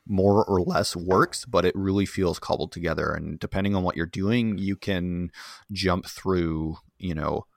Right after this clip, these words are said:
all the way from twenty twenty Windows ten back to, like, nineteen nineties Windows,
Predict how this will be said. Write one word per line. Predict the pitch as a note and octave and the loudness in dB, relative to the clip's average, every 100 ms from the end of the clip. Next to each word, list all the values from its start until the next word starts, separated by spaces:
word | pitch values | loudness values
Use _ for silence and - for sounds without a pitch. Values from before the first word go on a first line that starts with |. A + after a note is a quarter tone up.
| _ _ _ _ | _ _ _ _
all | - G2+ | 2 4
the | |
way | G2 F2+ | 6 4
from | - F2+ | 2 -4
twenty | - G2 F#2+ | 0 0 0
twenty | G2+ F#2 | 0 0
Windows | F2+ E2+ E2+ | 2 2 0
ten | - F2+ G2+ A#2 A2 | -2 -2 0 0 0
back | E2+ E2+ - | 2 0 0
to, | F2+ | -2
like, | E2+ E2+ D#2+ - _ - _ | 0 0 -2 -8 _ -20 _
nineteen | F#2 F#2 - F#2 | -4 -4 -2 -4
nineties | E2+ F2 E2 D#2+ E2 | -2 -2 -2 -4 -4
Windows, | F2 E2+ D#2 D2+ D#2 - - | -6 -2 -2 -2 -4 -6 -8